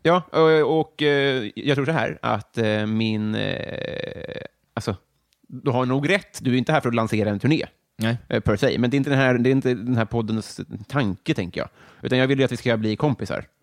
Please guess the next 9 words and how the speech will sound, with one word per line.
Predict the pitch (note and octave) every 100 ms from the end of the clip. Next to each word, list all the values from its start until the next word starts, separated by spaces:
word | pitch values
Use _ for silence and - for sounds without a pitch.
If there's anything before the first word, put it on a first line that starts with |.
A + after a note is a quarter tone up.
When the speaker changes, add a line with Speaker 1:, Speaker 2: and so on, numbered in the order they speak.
| _ -
Speaker 2:
Ja. | A#2
Speaker 1:
Och | B2 A2+
liksom | B2 C3 B2
min, | B2+ B2
eh, | B2 A#2+ - C#2+ C#2 C3 -
min | A#2+ B2+ A#2+
kärlek | C#3+ B2 -
till | C#3+
dig | A2+ G#2+ A2